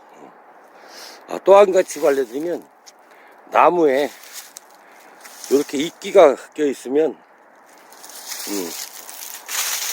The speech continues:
이 바위에도 이끼가 껴있고 요 나무에도 이끼가 껴있고, 이 이끼가 껴있다는 것은,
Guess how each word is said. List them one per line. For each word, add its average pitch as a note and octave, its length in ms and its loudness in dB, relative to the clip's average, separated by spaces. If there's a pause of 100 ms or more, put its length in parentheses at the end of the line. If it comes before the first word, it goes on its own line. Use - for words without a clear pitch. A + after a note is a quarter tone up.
이 A2+ 100 -8 (120)
바위에도 C#3 600 -2 (1300)
이끼가 A#2+ 340 -4
껴있고 A#2+ 440 -8
요 G2+ 360 -10
나무에도 A#2+ 640 -2 (1300)
이끼가 A#2 340 -4
껴있고, - 440 -12 (920)
이 C#3 160 -8
이끼가 A3 300 0
껴있다는 F3+ 500 0
것은, D3+ 280 -4